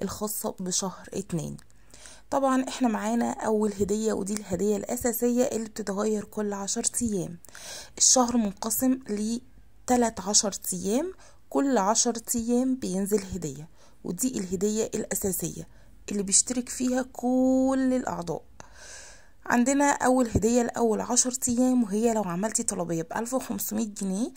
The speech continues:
سعر كتالوج، هتاخدي الهدية اللي على اليمين دي، وهي عبارة عن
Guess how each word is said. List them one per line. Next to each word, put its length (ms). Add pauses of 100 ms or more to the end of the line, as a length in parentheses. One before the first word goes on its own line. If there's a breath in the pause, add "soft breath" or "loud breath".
(240 loud breath)
سعر 400
كتالوج، 560
هتاخدي 640 (340 loud breath)
الهدية 380
اللي 140
على 140
اليمين 320
دي، 100
وهي 220
عبارة 420
عن 340